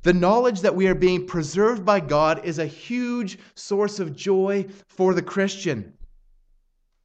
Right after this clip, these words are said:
In John fifteen, where Jesus taught a great deal about what it means to abide in his love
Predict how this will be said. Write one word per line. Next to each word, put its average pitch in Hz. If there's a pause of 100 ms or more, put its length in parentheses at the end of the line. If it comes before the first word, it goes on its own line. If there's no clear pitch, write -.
(800)
In 151
John 208
fifteen, 214
where 175
Jesus 202
taught 190
a 185
great 180
deal 202
about 170
what 185
it 165
means 208
to 196
abide 180
in 165
his 196
love 180